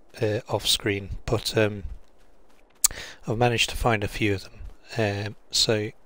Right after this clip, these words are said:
spoiler alert coming up, there will be, <laughs> there will be some being found.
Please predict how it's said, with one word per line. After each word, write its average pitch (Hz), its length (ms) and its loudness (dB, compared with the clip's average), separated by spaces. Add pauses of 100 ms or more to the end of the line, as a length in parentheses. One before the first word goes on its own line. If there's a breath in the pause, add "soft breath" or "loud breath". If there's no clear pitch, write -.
(140)
spoiler 131 460 4
alert 107 320 2
coming 110 260 0
up, - 180 -2 (100)
there 110 140 2
will 110 220 -2
be, 107 280 -4 (100)
<laughs> - 100 0
there 143 160 -2
will 110 180 0
be 113 140 -4
some 101 300 0 (640 loud breath)
being 101 200 0
found. 101 460 -2